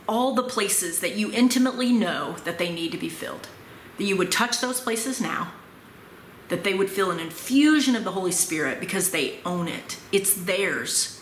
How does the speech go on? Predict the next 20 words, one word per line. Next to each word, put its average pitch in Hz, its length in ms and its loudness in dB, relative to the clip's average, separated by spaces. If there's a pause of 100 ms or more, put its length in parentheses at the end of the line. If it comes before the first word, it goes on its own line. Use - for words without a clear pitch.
(120)
You're 208 200 2
giving 202 480 0
them 170 340 -4
their 165 200 -2
inheritance, - 920 -2 (420)
and 165 140 2
they're 156 80 -2
taking 165 400 -2
that - 200 -2
from - 220 -2
you. - 240 -4 (1300)
We 214 100 4
praise 220 560 4
you - 300 -10
for 196 120 0
this 175 280 2
tool 180 360 2
you 165 160 -2
give 156 220 -4
us, - 480 0